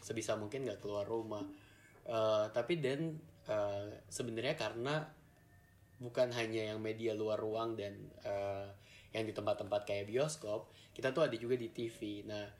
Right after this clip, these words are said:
mungkin insight-nya gue nggak, nggak bisa sebutin valid numbers ya, tapi basically T V viewership tuh, eh, di kondisi kayak gini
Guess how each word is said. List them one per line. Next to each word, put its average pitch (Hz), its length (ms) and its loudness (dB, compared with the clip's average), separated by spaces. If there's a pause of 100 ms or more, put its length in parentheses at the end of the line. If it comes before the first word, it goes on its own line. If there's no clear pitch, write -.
(300)
mungkin 160 240 2
insight-nya 135 480 4
gue 139 160 6
nggak, 110 160 2
nggak 110 180 0
bisa 113 220 -2
sebutin 104 560 -4
valid 104 320 2
numbers 104 400 -4
ya, 143 80 2
tapi 143 320 -2
basically 113 480 -2
T 127 80 -4
V 107 160 -4
viewership 107 560 -4
tuh, 165 300 0 (420)
eh, 135 160 -6
di 107 320 -2
kondisi 107 320 0
kayak 107 220 0
gini 151 260 0